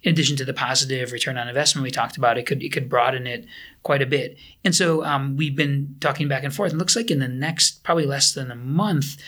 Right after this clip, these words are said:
the newest version of that bill is gonna be in the Senate, and there's gonna, they're gonna, they're gonna start debate.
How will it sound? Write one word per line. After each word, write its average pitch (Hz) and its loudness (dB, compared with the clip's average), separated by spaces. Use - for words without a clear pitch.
the 165 2
newest 160 4
version 147 2
of 139 0
that 135 -2
bill 131 0
is 131 -2
gonna 131 -2
be 127 -4
in 123 -8
the 117 -6
Senate, 170 0
and 160 0
there's 143 2
gonna, 143 0
they're 143 2
gonna, 135 -4
they're 143 2
gonna 135 0
start 139 2
debate. 135 -2